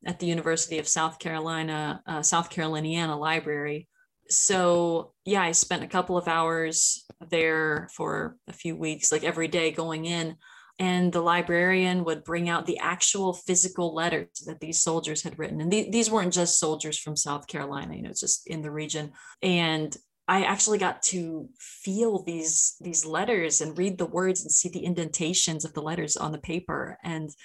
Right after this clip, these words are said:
it was just an incredible experience to truly touch a piece of history like that. And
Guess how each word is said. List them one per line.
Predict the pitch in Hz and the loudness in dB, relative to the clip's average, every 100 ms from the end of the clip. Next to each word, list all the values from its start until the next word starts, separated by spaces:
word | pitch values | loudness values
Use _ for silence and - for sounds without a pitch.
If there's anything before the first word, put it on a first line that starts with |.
| - - - - _ | -20 -20 -20 -20 _
it | 190 - | 0 2
was | 185 175 170 - - | 4 4 4 4 2
just | - 185 | 2 2
an | 180 | 2
incredible | 170 170 175 175 185 160 151 | 0 -2 -2 -2 -2 -2 -2
experience | - - - 160 151 143 - - | -2 -2 -2 -2 -2 -4 -4 -4
to | 175 | -4
truly | - 180 180 151 147 - _ | -6 -4 -2 -2 -6 -12 _
touch | - 240 233 - | -2 0 2 2
a | |
piece | 185 196 185 | 2 0 0
of | 175 | 0
history | - 185 - - 202 | -2 0 0 0 -2
like | 165 156 _ - _ _ - | -4 -8 _ -20 _ _ -8
that. | 156 139 - - | -6 -4 -8 -8
And | 175 170 160 | -6 -4 -4